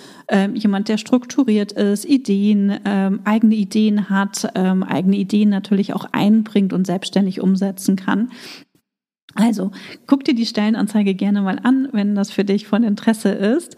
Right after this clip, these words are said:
Ähm, da stellen wir, ja, irgendwann jetzt im Sommer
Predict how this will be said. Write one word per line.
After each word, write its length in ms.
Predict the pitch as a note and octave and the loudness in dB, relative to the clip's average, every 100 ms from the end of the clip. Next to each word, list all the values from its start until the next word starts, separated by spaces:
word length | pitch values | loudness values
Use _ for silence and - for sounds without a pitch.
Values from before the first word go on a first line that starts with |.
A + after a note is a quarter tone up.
| - - - - | -20 -20 -6 -2
Ähm, 400 | G3+ G3 G3+ F#3+ | 0 2 0 0
da 320 | G3 G3+ G#3 | 0 0 -2
stellen 640 | - G3 G3 G3 G3 G3 | -2 0 2 2 2 2
wir, 560 | G3 F#3+ F#3 F#3+ F#3+ F#3+ | 2 2 2 0 0 -2
ja, 300 | F#3 D#3 - - | -2 -4 -6 2
irgendwann 460 | A#3 A3 G#3+ G3+ | 4 4 2 0
jetzt 260 | G3 G3 - | 0 0 0
im 140 | G3+ | 2
Sommer 480 | G3 B3+ B3+ A#3 A#3 | 4 4 2 0 -2